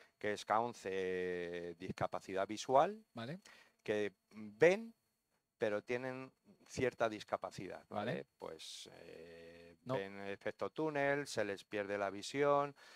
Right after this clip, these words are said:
Speaker 1: eh, eso es K once. K doce, ceguera total.
Speaker 2: Uf.
Speaker 1: ¿Vale? Que en K doce tenemos, eh, un referente a nivel nacional, que es
Speaker 2: Bien.
Speaker 1: Fran,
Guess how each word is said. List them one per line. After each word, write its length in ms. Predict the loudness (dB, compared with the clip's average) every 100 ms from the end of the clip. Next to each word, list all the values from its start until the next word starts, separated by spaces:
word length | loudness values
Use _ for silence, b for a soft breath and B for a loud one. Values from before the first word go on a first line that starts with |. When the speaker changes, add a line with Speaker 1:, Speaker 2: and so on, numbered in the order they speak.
| B 0
Speaker 1:
eh, 300 | 2 2 0
eso 260 | -2 0 -2
es 100 | 0
K 140 | 0
once. 280 | 0 -8 -6
K 140 | 2 4
doce, 380 | 4 2 0 -2
ceguera 520 | -12 -4 -2 2 2 0
total. 340 | -4 -8 -12 -6
Speaker 2:
Uf. 200 | -4 -4 -8 _ _ _
Speaker 1:
¿Vale? 280 | -8 -4 -6 B B B
Que 580 | -2 2 2 0 -6 -8
en 80 | -2
K 120 | 0
doce 280 | 0 0 -6
tenemos, 520 | -6 -6 -6 -8 -12 -12
eh, 600 | -10 -8 -6 -6 -6 -8
un 100 | -8 -6
referente 440 | -6 -6 -8 -4
a 140 | -4
nivel 260 | -4 -6 -6
nacional, 560 | -8 -6 -4 -4 -4 -10 _ _ _ _ -10
que 80 |
es 60 | -8
Speaker 2:
Bien. 140 | -8
Speaker 1:
Fran, 380 | 0 4 4 0